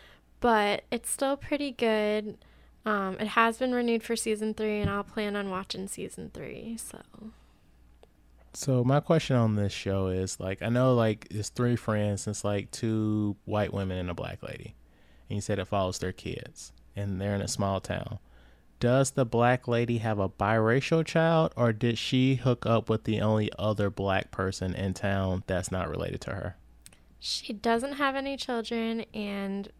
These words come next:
Speaker 1: she hooked up with a white guy in town.
Speaker 2: Ooh, okay.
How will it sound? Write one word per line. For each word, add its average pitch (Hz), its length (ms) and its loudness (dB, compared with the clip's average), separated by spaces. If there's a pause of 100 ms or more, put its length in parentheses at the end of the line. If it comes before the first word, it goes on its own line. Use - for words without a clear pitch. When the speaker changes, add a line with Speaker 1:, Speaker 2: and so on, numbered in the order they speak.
Speaker 1:
she 214 420 -6
hooked 220 300 -8
up 214 140 -10
with 226 140 -10
a 233 60 -6
white 285 260 -4
guy - 140 -12 (460)
in - 200 -8
town. 98 220 -6 (160)
Speaker 2:
Ooh, 277 720 4
okay. 180 640 -2